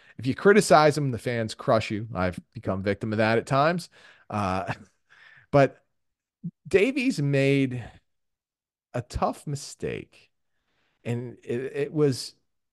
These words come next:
honestly one of those things that when you're watching as a fan, you can see it. And when it happens, you know it. And it wasn't that he quit on a play against Mitchell Weiser. It was that he let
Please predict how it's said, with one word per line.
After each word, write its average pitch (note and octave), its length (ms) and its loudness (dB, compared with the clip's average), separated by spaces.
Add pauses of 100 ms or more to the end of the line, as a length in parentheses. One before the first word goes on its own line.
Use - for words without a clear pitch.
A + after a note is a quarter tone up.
(140)
honestly D3 580 0
one C3+ 220 0
of G3 80 0
those D#3+ 280 0
things A#2+ 320 -6
that - 120 -12
when A#2 120 -8
you're G2+ 100 -8
watching G#2 520 -2
as G2 120 -10
a F#2 120 -8
fan, G2+ 520 -6
you A2 120 -4
can F#2 220 -14
see F#2+ 340 -2
it. G#2+ 180 -4 (600)
And A#2 120 -4
when A#2+ 100 0
it G#2+ 120 0
happens, B2 640 -2 (100)
you G#2+ 120 -8
know E2+ 300 -6
it. A1 160 -14 (480)
And C#3 60 -4
it C#3 100 -2
wasn't F3+ 320 0
that A3 100 -4
he D#3 140 0
quit B2+ 340 -2
on A#2+ 140 -4
a G#2 60 -8
play F2+ 440 -6
against F2 300 -14
Mitchell F#2+ 240 -12
Weiser. D#2+ 500 -8 (440)
It C#3+ 140 -4
was C3+ 160 0
that A#2 200 4
he A#2+ 180 -6
let A#2+ 480 -2